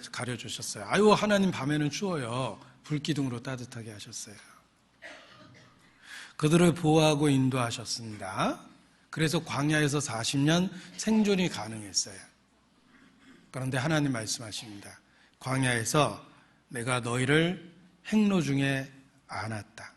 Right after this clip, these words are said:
안고 걸으셨다고 말씀하셨어요. 이런 좋은 말씀은 또 어디 있을까? 찾아봐야 되겠죠?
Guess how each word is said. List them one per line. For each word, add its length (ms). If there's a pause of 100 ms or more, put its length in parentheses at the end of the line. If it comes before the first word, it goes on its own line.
(680)
안고 500
걸으셨다고 640
말씀하셨어요. 760 (680)
이런 220
좋은 300
말씀은 380
또 100
어디 260
있을까? 440 (140)
찾아봐야 480
되겠죠? 500